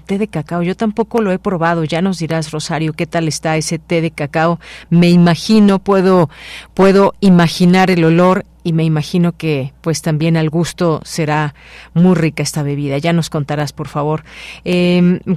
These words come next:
¿quién más por aquí? Mario Navarrete, ya sintonizando,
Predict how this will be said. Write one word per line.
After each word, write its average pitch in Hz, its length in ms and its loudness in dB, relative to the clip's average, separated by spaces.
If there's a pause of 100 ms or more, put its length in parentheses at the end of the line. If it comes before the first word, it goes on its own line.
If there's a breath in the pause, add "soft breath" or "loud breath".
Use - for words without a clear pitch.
¿quién 202 200 2
más 185 240 2
por 165 200 -2
aquí? 156 200 -6
Mario 175 320 0
Navarrete, 175 680 2
ya 170 160 0
sintonizando, 170 1120 2